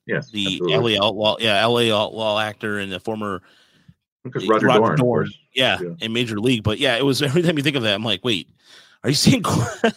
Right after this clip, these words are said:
Speaker 2: <laughs> I know you're not, but
Speaker 1: Corbin
Speaker 2: it's just,
Speaker 1: Burns.
Speaker 2: yeah, but he, it's funny 'cause he actually was the only, I think he was the only cast member to play actual baseball. And he actually, you know, I did not know this till recently. He went to U C L A.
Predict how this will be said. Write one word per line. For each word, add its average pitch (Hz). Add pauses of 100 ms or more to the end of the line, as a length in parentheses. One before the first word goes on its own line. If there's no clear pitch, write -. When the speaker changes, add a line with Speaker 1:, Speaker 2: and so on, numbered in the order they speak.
Speaker 2:
<laughs> -
I 156
know 180
you're 139
not, 127
but 120
Speaker 1:
Corbin 120
Speaker 2:
it's 110
just, 98
Speaker 1:
Burns. - (500)
Speaker 2:
yeah, 127
but 110
he, 131 (100)
it's 139
funny 165
'cause 117
he 139
actually 139
was 113
the 113
only, 120 (220)
I 123
think 160
he 233
was 160
the 127
only 156
cast 147
member 85 (1000)
to 123
play 104 (960)
actual 127
baseball. 113 (160)
And 123
he 123
actually, 135
you 151
know, 160
I 135
did 151
not 139
know 143
this 123
till 123
recently. 120
He 95
went 107
to 104
U 104
C 117
L 98
A. 87